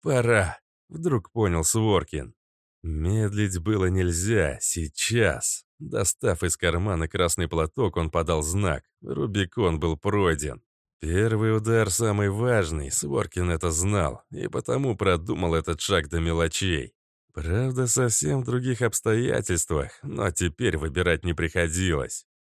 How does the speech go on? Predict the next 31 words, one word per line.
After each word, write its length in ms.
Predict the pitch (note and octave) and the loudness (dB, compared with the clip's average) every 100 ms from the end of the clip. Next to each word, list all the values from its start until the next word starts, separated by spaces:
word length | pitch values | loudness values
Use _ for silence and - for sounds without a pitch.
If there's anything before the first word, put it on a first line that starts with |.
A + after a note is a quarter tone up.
| _ | _
Красный 680 | - D2+ E2 A2 G#2 A#2 G#2+ | -10 -2 2 2 2 0 0
платок 540 | G#2+ G#2+ - A#2 F#2 | 2 0 2 0 0
упал 360 | G#2 A2+ G#2 G2 | -2 0 2 2
на 280 | A#2+ A#2+ | 2 0
пол, 260 | E2 D2+ B1+ - | 0 -2 -4 -8
и 160 | D3+ | -4
все, 320 | A#2+ - D3 C3+ | -2 0 0 0
кто 260 | - A2 | 0 0
нужно, 420 | G#2 A2+ F2+ F#2 | 2 0 0 2
увидели 520 | F2 E2+ A#2+ E2+ F2 D#2+ | 0 0 -2 0 0 2
его. 400 | D#2 C#2+ B1 - | 0 -2 -4 -8
Это 380 | - A#2+ G2 F2+ | -8 -6 -4 -4
был 220 | E2 F2+ | 0 0
знак, 480 | D#2 F2 A2 G2 C#2+ - | 0 0 2 2 0 -6
и 180 | - - | -6 -2
сразу 440 | - G2+ G#2+ D#2+ E2+ | 0 0 0 0 0
же 140 | F2+ | 0
многие 420 | F#2 A#2 F#2+ E2 | 0 0 0 -2
присутствующие 960 | D#2+ D#2+ - C3+ F#2+ - E2 D2+ - F2 | 0 -2 0 -2 -2 -2 -2 0 0 -2
изменили 480 | D#2 F2 F2+ G2 E2 | 0 0 0 0 0
своё 340 | F#2 F2 D#2+ | 2 2 0
поведение. 840 | F2+ D#2+ D2+ F#2+ F#2 D#2 C#2 - - _ _ _ | 0 -2 -2 -2 0 -2 -6 -10 -20 _ _ _
Своркин 760 | - - D#2 D#2 A2 A#2+ B2 A#2+ | -6 -2 0 0 0 -2 -2 -2
стал 320 | - A#2 A#2 | 0 0 0
примечать, 640 | A2+ A2+ A2 - G#2+ G#2+ - | 0 0 0 0 0 0 -2
кто 240 | - A2+ | -4 -2
потянулся 640 | G#2+ F2+ G#2 G2+ F#2 G2 | 0 0 0 0 0 0
завязывать 600 | E2+ F#2 F#2 F#2+ F2 F2+ | 2 2 4 2 2 0
шнурки 380 | - G#2+ E2+ G#2 | 0 -2 -2 -2
на 120 | F#2 | -2
ботинках. 680 | E2+ D#2+ - G#2+ E2+ D#2 C2 | 0 0 0 -2 -2 -4 -8